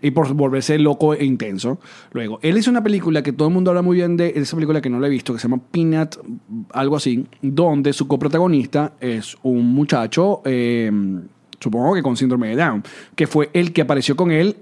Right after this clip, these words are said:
eh, presentando una categoría. Entonces, el chico, eh, fue a presentar la categoría, a abrir el sobre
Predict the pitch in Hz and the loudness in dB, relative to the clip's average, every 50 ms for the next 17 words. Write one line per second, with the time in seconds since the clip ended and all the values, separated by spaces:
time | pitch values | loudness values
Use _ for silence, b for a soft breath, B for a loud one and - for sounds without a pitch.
0 | - - 147 139 131 131 127 127 113 135 127 135 135 139 143 147 151 160 180 156 | -10 -6 -4 -2 0 0 0 -2 -2 -2 -2 0 2 2 2 4 2 2 2 0
1 | 131 123 113 110 117 131 127 104 92 143 - _ _ _ _ _ _ _ _ _ | -2 -2 -2 -2 -2 -2 -2 -2 -4 -10 -16 _ _ _ _ _ _ _ _ _
2 | - - 127 117 139 135 123 135 151 160 - 175 170 170 170 151 - 220 220 180 | -14 -8 -2 -2 0 0 2 0 0 0 2 2 2 2 0 0 0 0 0 2
3 | - 175 208 214 B B B B B B B B B B 143 143 139 139 139 131 | 2 0 0 0 B B B B B B B B B B 0 2 2 2 2 2
4 | 127 123 117 - - - - - 147 156 170 165 151 - - - 165 160 156 156 | 2 0 -2 -4 -8 -20 -16 -10 -8 -6 -6 -6 -6 -6 -2 0 2 2 2 2
5 | 165 180 170 196 190 170 160 160 165 175 185 180 180 175 185 190 202 208 208 202 | 2 2 2 2 4 4 4 2 2 2 0 0 0 0 2 2 2 4 4 4
6 | 190 185 170 156 147 143 151 147 156 180 170 165 180 202 175 | 4 4 4 2 2 0 0 2 2 2 4 4 2 0 -2